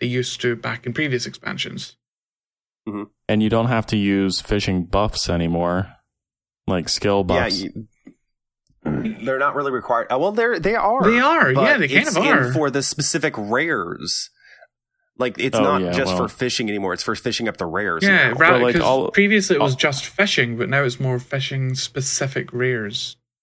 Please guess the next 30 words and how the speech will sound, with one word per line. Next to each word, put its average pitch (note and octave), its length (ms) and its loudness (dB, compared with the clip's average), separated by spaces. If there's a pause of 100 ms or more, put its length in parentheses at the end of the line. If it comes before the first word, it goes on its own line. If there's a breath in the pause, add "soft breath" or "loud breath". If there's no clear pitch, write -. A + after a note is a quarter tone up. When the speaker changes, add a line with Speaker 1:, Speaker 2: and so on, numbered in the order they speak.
(200)
Speaker 1:
that C#3 80 0
are - 40 -2
what B2 140 0
the A#2 60 -4
buffs A#2+ 140 0
Speaker 3:
Well, A2+ 100 6
Speaker 1:
are G2 80 4
used E3 180 -4
for. F#2+ 240 -6 (460)
Speaker 3:
yeah, A#2 200 4
you G#2+ 200 2
have C3 160 0
to - 80 -4
go A#2+ 100 4
to A2+ 80 2
Margos G2 540 2
to G2 100 -2
get F#2 380 0
the, F#2 460 0 (140)
um, D#2+ 380 0 (240)
arcane G2 460 0
lore F#2 420 2
so F#2+ 200 0
that E2+ 120 0
you F2 140 -2
can F#2 420 -2
have G2 240 -2
a F#2 60 0
potential G2 640 0
to F2+ 440 -2